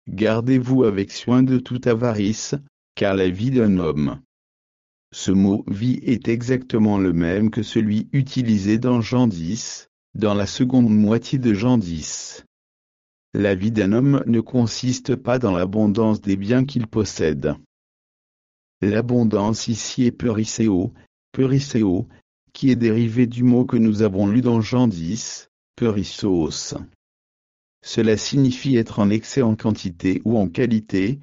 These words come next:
être en surplus. Christ qualifie Jean dix. Frères et sœurs, la vie d'un homme, la vie d'un vrai chrétien, ne consiste pas en un excès d'argent, ni en les meilleures choses que l'argent peut acheter dans ce monde,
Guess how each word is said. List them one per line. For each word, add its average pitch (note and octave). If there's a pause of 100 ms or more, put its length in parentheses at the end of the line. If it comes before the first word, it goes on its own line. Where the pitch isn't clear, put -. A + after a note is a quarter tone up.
(320)
être -
en B2
surplus. E2+ (960)
Christ C#3
qualifie A2+
Jean B2+
dix. E2 (920)
Frères -
et A#2
sœurs, F#2 (400)
la G2+
vie G2
d'un G2+
homme, E2+ (320)
la G2+
vie G2+
d'un G2+
vrai A2
chrétien, A2 (340)
ne F#2+
consiste A#2+
pas B2
en A#2
un A2+
excès B2+
d'argent, F#2 (320)
ni A2
en A2+
les G2+
meilleures B2
choses B2+
que -
l'argent A#2
peut B2+
acheter G#2
dans A#2
ce -
monde, F#2+